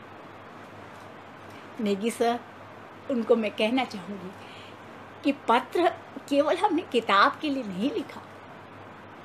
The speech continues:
उस किताब को तो सामाजिक धरोहर के रूप में आपने समाज को सौंप दिया है, लेकिन पत्र लिखने की एक ललक वापस हम सब में जगा दी है।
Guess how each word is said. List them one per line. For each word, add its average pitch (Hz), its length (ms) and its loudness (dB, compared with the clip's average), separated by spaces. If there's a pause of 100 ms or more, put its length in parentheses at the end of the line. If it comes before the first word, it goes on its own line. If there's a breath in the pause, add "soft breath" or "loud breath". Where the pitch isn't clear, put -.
(760 loud breath)
उस - 200 4
किताब 320 500 6
को 370 100 4
तो 359 140 2
सामाजिक 294 680 6
धरोहर 294 420 6
के 320 120 2
रूप 277 240 0
में 254 100 8
आपने 233 380 6
समाज 214 440 4
को 254 120 4
सौंप 214 360 -2
दिया 175 180 -2
है, - 320 -10 (960)
लेकिन 302 400 4 (160)
पत्र 330 260 4
लिखने 285 400 6
की 294 120 2
एक 220 180 6
ललक 180 500 2 (920)
वापस 247 640 4 (760)
हम 233 180 4
सब 226 300 0
में 208 140 -2
जगा 175 280 2
दी 151 140 -6
है। 147 180 -10